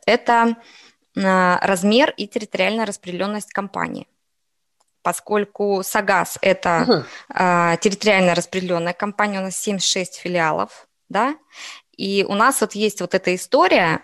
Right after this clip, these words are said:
Speaker 1: а, когда, значит, а, я в далеком Петропавловске-Камчатском, а вы там на другой планете в своей Москве. И вот это вот, эм, ну, некая разобщенность, а, п-,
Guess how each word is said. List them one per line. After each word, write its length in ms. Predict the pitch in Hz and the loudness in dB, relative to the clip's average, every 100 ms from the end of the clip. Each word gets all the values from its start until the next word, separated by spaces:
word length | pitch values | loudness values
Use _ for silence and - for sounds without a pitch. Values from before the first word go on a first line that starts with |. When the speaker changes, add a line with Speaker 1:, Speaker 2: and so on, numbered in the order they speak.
| - | -2
Speaker 1:
а, 280 | 175 165 160 | 0 2 0
когда, 400 | 175 175 208 196 | -6 0 0 0
значит, 400 | 185 175 180 - 175 | -4 -8 -10 -12 -6
а, 760 | 175 170 165 165 160 156 - | -4 -2 -2 -2 -2 0 0
я 420 | 175 190 165 147 - _ - | 0 2 2 -2 -8 _ -16
в 80 | 165 | 0
далеком 500 | 196 185 - 156 156 - | 2 2 0 -6 -6 -8
Петропавловске-Камчатском, 1500 | - 190 185 160 - - 202 220 392 427 - - 294 277 - | -2 0 2 0 -6 -4 -2 0 0 0 -4 -4 2 2 2
а 100 | 180 | 0
вы 240 | 185 311 339 | 4 4 4
там 220 | - 180 | 0 -2
на 100 | 185 | -2
другой 280 | 190 185 269 | 0 2 2
планете 580 | 180 175 226 226 175 160 | 2 0 0 0 -2 -2
в 40 | |
своей 220 | - 190 | -4 -4
Москве. 480 | 202 190 - - - _ _ - - - - - | -2 -6 -8 -8 -10 _ _ -20 -18 -16 -18 -8
И 100 | - | -2
вот 200 | 190 214 | 0 4
это 160 | 254 247 | 4 4
вот, 260 | 214 220 - | 2 0 2
эм, 920 | 208 202 202 196 196 190 190 185 175 - | 4 6 6 4 4 2 0 -2 -6 -8
ну, 180 | - 285 - | -4 -2 2
некая 320 | 240 240 214 | 0 0 0
разобщенность, 1000 | 208 214 - - 320 370 220 175 - - _ _ | 0 -2 -6 -2 -2 0 -2 -6 -12 -20 _ _
а, 540 | 180 170 170 165 165 156 | -4 -2 -2 -2 -2 -4
п-, 80 | - | -10